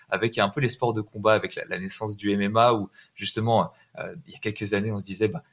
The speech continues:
quel est le sport de combat le plus efficace ? Quel est le meilleur sportif de combat ? Quel, voilà, c'est-à-dire que, comme quoi, dans un peu toutes les disciplines, on a cette volonté de vouloir savoir qui est le, le meilleur, le meilleur athlète. Mais bon, euh, ça, c'est les sports de combat. Revenons sur le triathlon.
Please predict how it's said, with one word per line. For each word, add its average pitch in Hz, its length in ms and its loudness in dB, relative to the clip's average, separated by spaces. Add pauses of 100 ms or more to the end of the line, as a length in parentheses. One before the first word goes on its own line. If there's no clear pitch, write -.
(200)
quel 143 240 6
est 139 60 6
le 123 140 4
sport 117 240 0
de 107 80 0
combat 113 240 0
le 107 120 0
plus 107 380 -2
efficace ? 131 460 0
Quel 127 180 0
est 127 60 0
le 113 100 0
meilleur 131 400 4
sportif - 400 -8
de 110 80 -4
combat ? 117 300 -4
Quel, - 280 -2 (300)
voilà, 95 220 0
c'est-à-dire 101 260 -2
que, 104 280 0 (120)
comme 135 160 4
quoi, 160 140 6
dans 113 240 2
un 127 100 4
peu 170 140 -2
toutes 160 180 -10
les 135 60 -2
disciplines, 117 560 -2
on 113 100 0
a 131 80 2
cette 120 160 -4
volonté 107 300 -4
de 110 80 -10
vouloir 95 200 -4
savoir 101 520 -2
qui 123 340 0
est 127 140 2
le, 107 200 -2
le 98 160 -2
meilleur, 101 440 2
le 95 100 -2
meilleur 107 240 2
athlète. - 380 -6 (1040)
Mais 170 60 12
bon, 160 240 8
euh, 98 140 2
ça, 147 180 10
c'est 135 160 6
les 107 60 4
sports 113 180 6
de 110 80 2
combat. 147 220 10
Revenons 131 320 4
sur 135 120 2
le 110 120 4
triathlon. 147 440 4